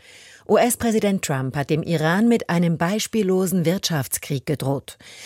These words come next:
Dabei brauche es auch die Hilfe aller Verbündeten, um die von Teheran ausgehende Bedrohung zu stoppen, schrieb Trump auf seiner hauseigenen Online-Plattform.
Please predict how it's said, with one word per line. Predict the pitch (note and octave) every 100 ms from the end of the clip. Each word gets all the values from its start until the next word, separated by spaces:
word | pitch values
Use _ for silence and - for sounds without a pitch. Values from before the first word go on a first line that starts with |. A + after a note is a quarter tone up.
| -
Dabei | E3 D#3+ F#3+
brauche | F3+ F3 F#3 E3+
es | D3+
auch | - F3 F#3
die | A3+
Hilfe | G#3+ G#3+ - A3+
aller | F3+ F#3
Verbündeten, | E3 F3 E3+ A#3 G#3+ F3+ - D3
um | D3 D#3 D3+
die | E3 E3+
von | E3 D3
Teheran | G#3 A3+ G#3+ E3 E3+ F3+
ausgehende | - E3+ G3 - F#3 F3+ F#3
Bedrohung | F3+ F3 E3 E3+ D#3+
zu | -
stoppen, | F#3+ - G#3 F#3 D3+ - - -
schrieb | - - D3+ - -
Trump | D3+ D#3+ G#3 - -
auf | D3+ D3 -
seiner | D#3 D3 C#3+
hauseigenen | D#3 F#3 - - D3+ D3 F3 -
Online-Plattform. | E3 F3 D3+ C#3 C#3+ C3 - D3 C3